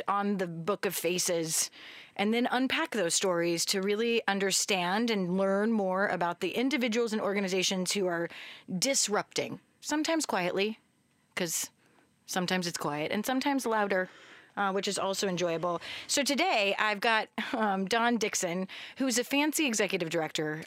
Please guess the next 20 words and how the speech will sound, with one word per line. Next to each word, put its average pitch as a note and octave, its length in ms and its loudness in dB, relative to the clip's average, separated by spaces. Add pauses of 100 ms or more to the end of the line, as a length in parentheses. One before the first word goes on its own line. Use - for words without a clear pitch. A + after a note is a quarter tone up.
of F3 160 -2
Connectability D#3+ 680 -2
at D3 100 -4
Warm D#3+ 180 -2
Springs, E3+ 400 -2
but G3+ 100 0
she's A3+ 200 2
also C#4 240 -2
my C4+ 180 2
friend, G3+ 340 0
and G3 140 0
we G3+ 120 -2
keep A#3 320 -4 (260)
<laughs> - 220 -16
realizing A#3 640 0
we're B3+ 60 2
gonna B3+ 200 2
get A3 180 -2
the G3+ 80 -4
giggles. E3 520 -2